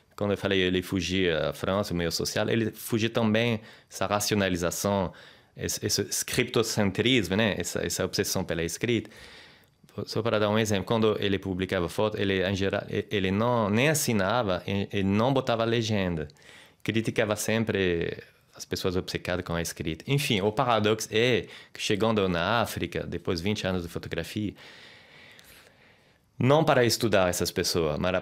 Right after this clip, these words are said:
para conviver com elas. Sim, ele tinha esse, essa aproximação muito suave, enfim. E-, ele não queria pegar o material para divulgar no mundo científico, ele queria fazer a ligação. Bom,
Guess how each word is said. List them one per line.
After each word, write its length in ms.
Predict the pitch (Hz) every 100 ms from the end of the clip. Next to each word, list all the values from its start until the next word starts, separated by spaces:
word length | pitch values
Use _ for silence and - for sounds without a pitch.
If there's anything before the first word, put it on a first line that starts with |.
| - -
para 180 | 98
conviver 800 | 95 - 131 113 110 92 101 107
com 200 | 107 110
elas. 640 | 104 90 80 76 - - -
Sim, 380 | - - 113 90
ele 160 | 90 90
tinha 460 | - 110 110 104
esse, 240 | 95 90 -
essa 140 | - 90
aproximação 600 | - 90 92 90 - 95
muito 260 | 95 107
suave, 680 | - - 87 98 95 87 87
enfim. 400 | 90 - 80 76
E-, 160 | - 104
ele 200 | 117 110
não 140 | 120 143
queria 240 | 143 120
pegar 460 | 113 - 120 113 113
o 40 |
material 480 | 107 101 101 98 107
para 180 | 98 95
divulgar 420 | 92 90 90 95
no 80 | 95
mundo 180 | 95 92
científico, 840 | - 101 - 85 78 - - 87 -
ele 180 | 107 104
queria 260 | 107 107
fazer 280 | 101 117 107
a 80 | 110
ligação. 540 | 113 117 127 - - -
Bom, 240 | 117 80